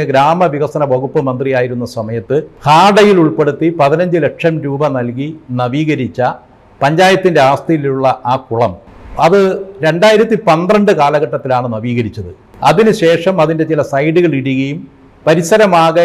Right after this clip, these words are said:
കാട് പിടിച്ച് വന്യജീവികളുടെ ഒരു താവളമായി മാറ്റിയപ്പോൾ ഗ്രാമസഭയിലടക്കം ഉയർന്നു വന്ന നിർദ്ദേശങ്ങളുടെ അടിസ്ഥാനത്തിൽ ആ കുളം നവീകരിക്കാനും ആ കുളത്തോട്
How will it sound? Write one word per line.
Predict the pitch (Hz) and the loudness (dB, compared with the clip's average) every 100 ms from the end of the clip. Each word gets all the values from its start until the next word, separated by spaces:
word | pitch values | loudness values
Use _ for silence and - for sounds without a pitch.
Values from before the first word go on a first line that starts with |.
| 170 | 2
കാട് | 143 151 175 175 | 2 2 2 0
പിടിച്ച് | 143 135 127 160 180 - - 123 | 0 -6 -8 -6 -6 -8 -10 0
വന്യജീവികളുടെ | 151 202 240 202 196 190 175 160 | 2 4 4 4 2 2 2 0
ഒരു | 156 151 | 2 2
താവളമായി | 175 165 165 143 139 127 | 2 4 2 2 0 -2
മാറ്റിയപ്പോൾ | 123 120 143 127 156 160 | -4 -4 -6 -2 -4 -2
ഗ്രാമസഭയിലടക്കം | 135 135 175 202 202 185 156 135 131 151 139 | 2 2 2 0 -2 -2 0 0 -2 -6 -6
ഉയർന്നു | 123 135 147 | -6 -6 -8
വന്ന | 139 127 | -6 -6
നിർദ്ദേശങ്ങളുടെ | 117 120 131 - 131 110 | -6 -4 -6 -6 -6 -6
അടിസ്ഥാനത്തിൽ | 107 127 123 107 107 82 - - - | -6 -4 -4 -4 -10 -12 -18 -10 2
ആ | 175 185 | 4 4
കുളം | 160 202 214 | 2 4 4
നവീകരിക്കാനും | 175 160 160 156 156 135 135 180 208 - | 2 4 2 0 0 0 -2 -8 -10 -2
ആ | 170 165 | -2 0
കുളത്തോട് | 165 185 214 | -2 2 2